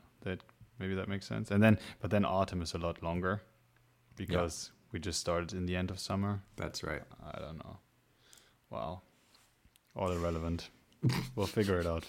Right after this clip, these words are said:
Speaker 2: <laughs> Yes, exactly.
Speaker 1: So co-, concept of this show, if you're new here, um, welcome. So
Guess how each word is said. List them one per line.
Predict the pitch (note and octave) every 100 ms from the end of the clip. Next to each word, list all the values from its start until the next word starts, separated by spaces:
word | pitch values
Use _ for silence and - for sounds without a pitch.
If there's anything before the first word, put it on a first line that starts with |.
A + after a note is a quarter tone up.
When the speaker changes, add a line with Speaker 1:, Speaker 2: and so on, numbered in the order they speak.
| - -
Speaker 2:
<laughs> | - -
Yes, | B2+ - A#2+ C3+ - - -
exactly. | - - F2+ E2
Speaker 1:
So | A#2
co-, | F#2 - A2+ -
concept | A2+ A2+ A#2 G#2
of | G#2 -
this | F2+
show, | - G2 F2+ D2+ - _ _ _ _ - -
if | - -
you're | G2+
new | G2 F#2+
here, | E2+ E2 F2+ - - - - - - - -
um, | F#2+ F2 D2+ -
welcome. | A2 A#2+ - F#2+ G2+
So | - G2+ G#2+ G#2